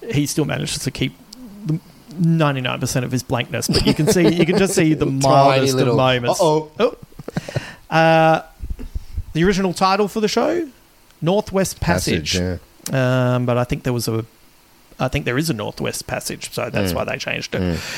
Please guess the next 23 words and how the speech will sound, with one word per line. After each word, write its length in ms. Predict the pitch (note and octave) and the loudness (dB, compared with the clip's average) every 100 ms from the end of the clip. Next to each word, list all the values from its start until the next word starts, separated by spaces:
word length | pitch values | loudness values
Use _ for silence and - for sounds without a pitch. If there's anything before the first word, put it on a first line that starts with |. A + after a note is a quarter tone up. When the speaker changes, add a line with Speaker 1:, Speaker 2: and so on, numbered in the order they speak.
| - - | -10 -2
Speaker 1:
Uh, 600 | D3+ D#3 D#3 D3 D3 - - _ - | 2 4 4 4 4 0 -8 _ -4
did 200 | D#3+ C3+ | -2 2
you 220 | G#3 B3 | 2 2
know 520 | A3 D3 C#3+ D3 D#3+ | 4 4 4 4 2
that 240 | D#3+ E3 - | 2 0 0
Josie 340 | D3 C3+ D3+ - | -2 0 -4 -6
Packard 680 | - G#3 - C3 B2 C3 F3+ - _ | -4 -2 -2 -2 -2 -2 -4 -10 _
was 420 | - D3 D3 C#3 - - - | -2 0 2 0 -4 -10 -4
originally 480 | F3+ G#3+ F3+ C3 | -2 -2 0 -2
supposed 300 | C#3 - D#3+ | -2 -2 -2
to 60 | E3 | 0
be 120 | F3 | -2
Italian? 460 | F3 - G#3+ F#3 - - - - - _ - | 0 -2 -2 -2 -6 -14 -20 -20 -20 _ -2
Speaker 2:
Oh, 100 | G3 | 2
really? 560 | F3+ G#3 D#4 G#3 D#2+ - - - - | 4 4 4 2 0 -8 -12 -16 -6
Speaker 1:
Yep, 220 | A3+ A#3+ - - | -2 -2 -4 -4
and 140 | D#3+ | 0
the 80 | D#3 | 2
role 360 | E3+ G3+ G3 F#3+ | 2 4 4 4
was 200 | F3+ E3+ | 2 2
originally 460 | E3+ F#3 F#3+ F#3 | 0 0 0 0
written 540 | E3+ F3+ F3+ F3+ F3+ F3 | 2 0 0 0 2 0
for 720 | - G3 F#3+ G#3 A#3+ C#4 | 0 2 4 6 4 2